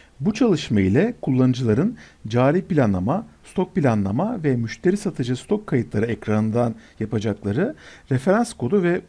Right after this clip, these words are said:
proje kodu atamalarının Netsys'teki desteklediğimiz ekranlarda yeni kayıt sırasında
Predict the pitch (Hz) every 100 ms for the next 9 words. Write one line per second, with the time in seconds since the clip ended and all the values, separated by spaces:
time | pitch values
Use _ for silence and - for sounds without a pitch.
0 | - 180 208 170 151 117 104 92 - -
1 | - 113 147 123 101 92 139 339 - -
2 | - - 202 214 185 - - - 208 214
3 | - _ 135 131 165 156 160 180 208 214
4 | 117 - 104 98 98 120 220 - - -
5 | 135 226 - 175 139 - 113 104 - 104
6 | 190